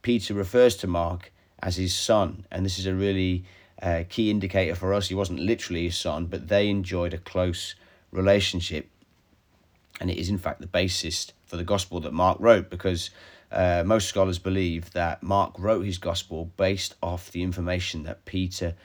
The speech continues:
shared about Jesus. And people believe that Mark followed Peter around, and as Peter preached the gospel, Mark wrote down these stories and formed them into the gospel. And a lot of Peter's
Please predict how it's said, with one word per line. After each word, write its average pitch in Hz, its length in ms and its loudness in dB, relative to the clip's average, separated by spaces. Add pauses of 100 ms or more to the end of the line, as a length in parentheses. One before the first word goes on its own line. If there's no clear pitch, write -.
shared 95 560 2
about 87 380 0 (380)
Jesus. - 760 -2 (220)
And 87 640 -2
people 101 240 -4
believe 90 220 -2
that - 120 -8
Mark 87 320 -2
followed 101 460 2
Peter 90 340 -4
around, 98 540 2 (300)
and 87 200 -4
as 90 200 -2
Peter 127 280 0
preached 107 400 -2
the 101 80 -6
gospel, 92 560 -4
Mark 95 400 2
wrote 107 260 2
down 92 300 0
these 90 480 -2
stories 85 580 -4
and 85 100 -6
formed 95 500 -2
them 85 220 -4 (280)
into 90 280 -2
the 87 120 -4
gospel. 104 640 -2
And 90 120 -6
a 87 60 -2
lot 104 160 4
of 87 220 -10
Peter's 98 500 -4